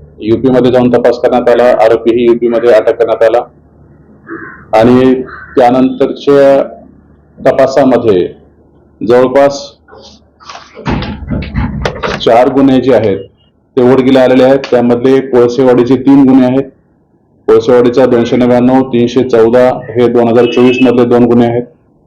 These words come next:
तर दोन हजार तेवीस मधला पाचशे चोपन्न नंबरचा गुन्हा दा-, दाखल होता, तो उघडकीला आलेला आहे.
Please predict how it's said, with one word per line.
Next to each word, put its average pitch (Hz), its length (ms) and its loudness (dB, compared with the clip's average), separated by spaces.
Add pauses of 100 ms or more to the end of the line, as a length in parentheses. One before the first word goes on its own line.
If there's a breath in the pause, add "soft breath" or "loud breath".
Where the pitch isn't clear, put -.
तर 113 80 0
दोन 120 180 2
हजार 123 200 2
तेवीस 127 420 0
मधला 127 340 2
पाचशे 127 400 -2
चोपन्न 120 380 0
नंबरचा 117 360 0
गुन्हा 107 220 0
दा-, - 460 -6
दाखल 107 260 2
होता, 104 220 0
तो 143 280 2
उघडकीला 92 300 0
आलेला 82 220 0
आहे. - 180 -6